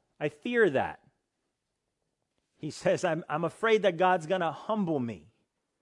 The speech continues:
And why is that? Because Paul always, always gives the benefit of the doubt, and he speaks so highly of,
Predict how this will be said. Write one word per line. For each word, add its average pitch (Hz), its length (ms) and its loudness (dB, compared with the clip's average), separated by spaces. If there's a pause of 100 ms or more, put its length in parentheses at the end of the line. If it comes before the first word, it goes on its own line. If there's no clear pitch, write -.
(720)
And 143 120 -6
why 175 140 2
is 180 260 0
that? 101 260 -8 (100)
Because 185 280 -6
Paul 262 240 -6
always, 247 340 -2 (180)
always 175 320 -4 (1040)
gives 220 200 -2
the 208 80 0
benefit 214 400 2
of 185 40 0
the 180 80 2
doubt, 185 220 6
and 170 80 2
he 165 60 -4
speaks 240 340 -10
so 202 160 -4
highly 190 840 0 (240)
of, 160 300 -2